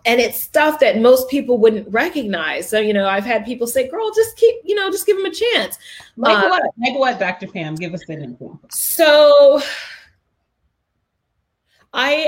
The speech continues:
Speaker 1: um, so, you know, I'm, I'm a business owner and I have,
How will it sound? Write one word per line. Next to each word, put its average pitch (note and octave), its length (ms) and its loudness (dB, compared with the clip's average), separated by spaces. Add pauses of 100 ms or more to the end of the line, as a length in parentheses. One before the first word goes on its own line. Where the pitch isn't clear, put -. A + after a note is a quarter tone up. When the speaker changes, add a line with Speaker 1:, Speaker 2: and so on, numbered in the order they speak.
Speaker 1:
um, A3 420 -6
so, A3+ 120 -12
you A3+ 120 -6
know, G#3+ 180 -4
I'm, G3+ 320 -12
I'm F#3+ 100 -16
a - 20 -14
business E3+ 300 -8
owner C#3+ 300 -14 (260)
and F#3+ 580 -2 (120)
I G#3 360 0
have, F#3+ 800 -2